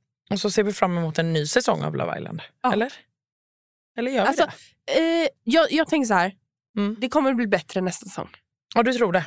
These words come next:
Speaker 2: Ja, jag tror det.
Speaker 1: Ja.
Speaker 2: Jag tycker vi ska följa nästa säsong.
Speaker 1: Det kan, jag fu-, alltså, jag funderar lite på om jag ska börja casta igen.
Speaker 2: Mm.
Speaker 1: Det hade varit väldigt kul.
Speaker 2: Jag har en kille på mitt Coop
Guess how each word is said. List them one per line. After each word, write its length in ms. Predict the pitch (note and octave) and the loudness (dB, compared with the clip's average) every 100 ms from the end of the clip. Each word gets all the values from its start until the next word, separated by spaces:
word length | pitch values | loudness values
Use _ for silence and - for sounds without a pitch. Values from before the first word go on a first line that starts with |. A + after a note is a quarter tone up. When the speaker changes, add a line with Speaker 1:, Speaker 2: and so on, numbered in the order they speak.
| - | 2
Speaker 2:
Ja, 180 | G#3+ A3 | 4 4
jag 100 | G#3+ | 2
tror 120 | E3 | -6
det. 100 | - - _ | -8 -18 _
Speaker 1:
Ja. 240 | G3 F#3 F3+ _ _ _ _ | 0 0 -2 _ _ _ _
Speaker 2:
Jag 280 | A#3 A#3+ A#3+ | 4 4 4
tycker 160 | B3 G#3+ | 0 -2
vi 80 | |
ska 120 | G#3 F#3+ | -2 -2
följa 220 | F3+ D#3 | -2 -2
nästa 180 | D#3+ - | -6 -10
säsong. 200 | - - - - - - _ _ _ _ - | -14 -14 -16 -18 -18 -20 _ _ _ _ -4
Speaker 1:
Det 80 | B3+ | -2
kan, 260 | C#4+ D#4+ C#4 | 2 2 2
jag 280 | C4+ D4 C#4 | 4 4 4
fu-, 160 | - - | 0 0
alltså, 200 | C#4+ D#4 | 2 4
jag 140 | C#4+ | 2
funderar 580 | - C#4 A#3 D#4+ A#3+ B3+ | 2 -2 0 2 4 6
lite 240 | D#4 D4 | 4 2
på 140 | A3+ G#3+ | 2 2
om 160 | G3 | 4
jag 280 | F#3 A3 F#3 | 4 4 4
ska 120 | - | 2
börja 160 | F#3+ F#3 | 2 2
casta 400 | - G#3+ G3 G3 | 2 2 4 2
igen. 240 | A3+ D3 - - _ G#3 | 4 0 -6 -14 _ -4
Speaker 2:
Mm. 280 | F#3 E3+ E3 _ _ _ _ _ _ _ _ _ _ _ _ _ - | -4 -4 -8 _ _ _ _ _ _ _ _ _ _ _ _ _ -4
Speaker 1:
Det 120 | G3+ | 0
hade 220 | G#3+ G#3+ F#3+ | 2 2 2
varit 220 | G3+ F3+ | 2 2
väldigt 260 | F3 D#3 | 0 -2
kul. 300 | - F#3 D#3+ B2 - - | -2 -2 -2 -8 -16 -6
Speaker 2:
Jag 160 | G#3+ A#3+ | 2 2
har 200 | D#4 C4 | 4 2
en 160 | G3+ F#3+ | 0 0
kille 280 | G3+ F3 F#3+ | 0 0 0
på 300 | G3 F3 E3 | 2 2 2
mitt 240 | F3+ D#3+ | 0 -4
Coop 360 | - G3 B3+ | 0 0 0